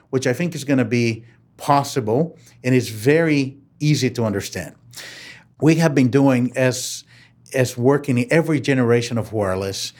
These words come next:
how does people communicate? Something as simple as communicating between individuals. And when we started is,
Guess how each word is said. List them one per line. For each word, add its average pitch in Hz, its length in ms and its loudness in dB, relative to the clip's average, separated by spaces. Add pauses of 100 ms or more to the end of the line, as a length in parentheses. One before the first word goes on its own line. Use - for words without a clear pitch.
(260)
how 196 200 2
does 233 180 0
people 131 280 2
communicate? 127 840 0 (140)
Something 233 340 4
as - 120 0
simple 165 380 2
as 117 180 0 (280)
communicating 160 920 2 (120)
between 117 720 -2
individuals. 131 640 0
And 135 220 0
when 170 140 4
we 165 80 4
started 180 460 2
is, 143 280 0